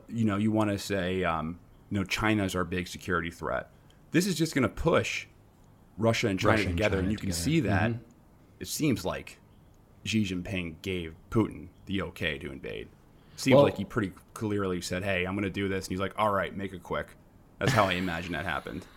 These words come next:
Speaker 1: <laughs>
Speaker 2: Well, that's, that's an interesting segue, Henry, and, and I wanna bring up, uh, a topic that was brought up in our, in one of the threads in Slack surrounding the interactions between China and Russia regarding the war. And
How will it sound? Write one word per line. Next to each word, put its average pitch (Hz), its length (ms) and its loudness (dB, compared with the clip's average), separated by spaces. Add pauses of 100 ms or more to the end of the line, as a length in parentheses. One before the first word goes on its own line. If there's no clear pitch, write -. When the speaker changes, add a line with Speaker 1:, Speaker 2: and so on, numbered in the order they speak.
(140)
Speaker 1:
<laughs> - 0 -
Speaker 2:
Well, - 680 0
that's, 143 180 8
that's 135 220 4
an 160 80 6
interesting 156 340 4
segue, 123 380 6
Henry, 110 300 4
and, 104 120 2
and 110 160 2
I 101 60 6
wanna 113 240 4
bring 107 240 6
up, 101 320 4
uh, 92 260 4
a 107 80 -2
topic 104 380 2
that 95 100 -2
was 98 140 0
brought 98 220 4
up - 160 -2
in 95 80 0
our, 95 180 -2 (300)
in 95 220 0
one 98 140 2
of 95 100 0
the 87 80 -4
threads 101 360 0
in 87 100 -2
Slack 101 380 0
surrounding 90 480 0
the 85 140 0
interactions 90 600 0
between 78 540 -4
China 82 320 -2
and 90 140 -6
Russia 85 380 -4 (440)
regarding 82 360 0
the 78 80 -2
war. 80 320 -4 (480)
And 107 220 2